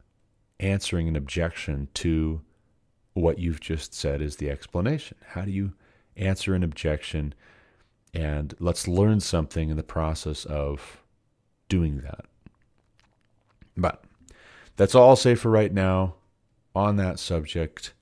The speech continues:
I wanna cover a couple of other things. In this episode. For one, on a lighter note, I realized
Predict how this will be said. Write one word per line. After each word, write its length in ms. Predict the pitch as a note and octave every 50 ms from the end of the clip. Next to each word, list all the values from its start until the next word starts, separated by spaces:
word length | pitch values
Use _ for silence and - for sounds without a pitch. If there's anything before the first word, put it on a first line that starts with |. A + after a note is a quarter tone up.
| -
I 40 | G#2
wanna 140 | B2 C3 B2
cover 280 | - - A2 G2+ G2+
a 60 | F2+ -
couple 320 | - C#3 C#3 - B2+ A2
of 100 | F#2+ F#2
other 200 | F#2 E2+ F2+ F2
things. 520 | - - F2 E2 E2 D#2+ D#2+ D#2+ - - - _ _ _ _ _ _ _ _ _ _ _ _ _ -
In 160 | F#2+ F#2+ F#2+
this 240 | F#2+ F2+ F2 - -
episode. 520 | E2+ D#2+ - - - - E2+ E2 D#2+ D#2
For 180 | - - G2+ F#2
one, 540 | F#2+ C3 F#3 G#3+ C#3 F2+ E2 F2 G#2+ A2 - _ _ _ _ _ _ _ _ _ _ _ _ _ _ -
on 140 | F2+ F2 E2
a 60 | D#2+
lighter 380 | D#2+ F2+ A2 A#2 A#2+ A#2 G#2+
note, 440 | F#2 D#2+ C#2+ C#2 D2 D#2+ C#2 - - _ _ _ _ _ _ _ _ _ _ _ _ _ _ _ -
I 760 | G2+ G2+ G#2+ A2+ A2+ A2+ A2+ A#2 A#2 A#2 A#2 A#2 A#2 A2 - _ _ _ _ _ _ _ _ _ _ -
realized 840 | F#2+ G2 A2 B2+ C3+ A#2 F#2+ D#2+ C#2+ C#2 C#2+ C#2 - - - - -